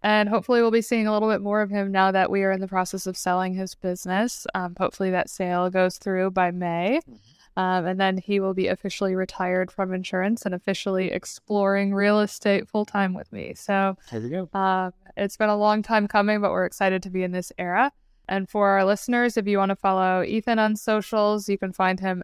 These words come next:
Speaker 1: at R dot E dot Glidewell twenty-three. We'll tag him below, so you can follow him if you want. Um,
Speaker 2: That's interesting.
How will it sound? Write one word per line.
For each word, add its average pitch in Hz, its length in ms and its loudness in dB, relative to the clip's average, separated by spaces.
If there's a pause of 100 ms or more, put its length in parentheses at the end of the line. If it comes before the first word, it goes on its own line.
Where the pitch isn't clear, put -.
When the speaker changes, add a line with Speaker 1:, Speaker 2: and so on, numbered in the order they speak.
Speaker 1:
at 175 420 2
R 185 400 2
dot 175 420 0
E 185 340 0
dot 170 340 0
Glidewell 175 420 -2
twenty-three. 190 680 -2 (100)
We'll 180 160 -2
tag 165 240 -2
him 165 140 -4
below, 185 440 2
so 175 220 -4
you 160 120 -4
can 165 140 -8
follow 160 300 0
him 156 140 -8
if 165 120 -14
you 165 120 -4
want. 196 300 4 (440)
Um, 180 260 2
Speaker 2:
That's - 140 -10
interesting. - 60 -20